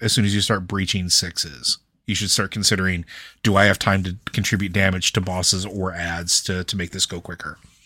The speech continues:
Um, as far as worst raid healing, it really depends on the fight.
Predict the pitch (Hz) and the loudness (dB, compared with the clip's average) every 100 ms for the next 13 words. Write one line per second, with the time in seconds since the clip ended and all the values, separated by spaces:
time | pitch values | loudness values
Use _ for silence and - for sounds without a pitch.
0 | - - _ - _ 113 101 98 101 120 | -20 -20 _ -20 _ 4 4 4 2 0
1 | 110 131 120 117 113 110 101 - - 160 | 4 8 8 8 6 6 4 2 -6 -6
2 | 127 120 120 - 104 110 139 180 170 175 | 2 4 4 2 2 4 4 6 6 6
3 | 175 170 _ _ _ _ 127 120 117 131 | 6 4 _ _ _ _ 2 4 6 8
4 | 135 131 139 127 127 113 - 107 131 | 8 6 6 6 6 4 2 4 4